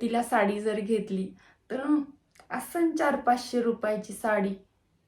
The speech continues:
अरे बाई, चारशेची असू, पाचशेची असू, तिच्या माहेराने दिली, तिला आनंदाने तिने घातली. तुमच्या घरी असू द्या ना, लाखो करोडो रुपये असू द्या,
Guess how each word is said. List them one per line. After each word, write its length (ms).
अरे 140
बाई, 240
चारशेची 520
असू, 320
पाचशेची 540
असू, 320
तिच्या 180
माहेराने 520
दिली, 340
तिला 160
आनंदाने 480
तिने 220
घातली. 460
तुमच्या 220
घरी 160
असू 220
द्या 140
ना, 80
लाखो 420
करोडो 400
रुपये 280
असू 240
द्या, 120